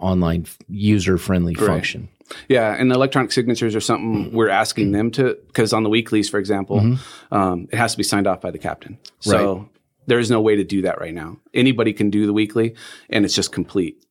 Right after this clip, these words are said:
Speaker 2: So we're
Speaker 1: Okay.
Speaker 2: trying to get them to add something where it has to be, go to a secondary before it comes to us
Speaker 1: Okay.
Speaker 2: to get signed off on. But
Speaker 1: Now, I
Speaker 2: that's
Speaker 1: have a
Speaker 2: on
Speaker 1: quick,
Speaker 2: their end. <laughs>
Speaker 1: I have a quick question for Kathy, because my understanding is that Kathy has been using P S Tracks for her vehicle.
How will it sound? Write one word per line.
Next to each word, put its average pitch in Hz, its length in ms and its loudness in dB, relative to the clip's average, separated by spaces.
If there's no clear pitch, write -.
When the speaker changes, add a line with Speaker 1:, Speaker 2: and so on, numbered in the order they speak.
Speaker 2:
So - 180 0
we're 98 80 2
Speaker 1:
Okay. 113 120 0
Speaker 2:
trying 101 140 4
to 98 40 0
get 98 200 -2
them 95 160 0
to 82 80 -4
add 90 240 0
something 92 420 -2
where 87 140 -4
it - 80 -6
has 95 240 -2
to 95 80 -6
be, 90 360 -2
go 117 200 2
to 113 140 0
a 104 60 2
secondary 95 680 0
before 95 240 -2
it - 60 -8
comes 85 240 -8
to - 100 -8
us 85 280 -8
Speaker 1:
Okay. 131 200 0
Speaker 2:
to 135 120 -6
get - 180 -6
signed 82 240 -10
off 92 220 -14
on. 98 180 -14
But 95 140 -14
Speaker 1:
Now, 113 100 4
I - 40 4
Speaker 2:
that's 127 100 2
Speaker 1:
have 101 60 2
a 95 40 -4
Speaker 2:
on - 40 0
Speaker 1:
quick, 165 120 4
Speaker 2:
their 90 60 -12
end. 95 180 -20
<laughs> - 200 -2
Speaker 1:
I 113 60 2
have 120 100 4
a 107 40 2
quick 139 220 -2
question 123 320 0
for 110 100 -6
Kathy, 98 500 -2
because 101 280 0
my 110 140 2
understanding 107 560 0
is 95 240 -2
that 98 340 -2
Kathy 101 500 2
has 107 420 -2
been 104 240 0
using 104 460 2
P 95 200 -2
S 87 120 0
Tracks - 520 -4
for - 160 -2
her 120 180 2
vehicle. 92 540 -2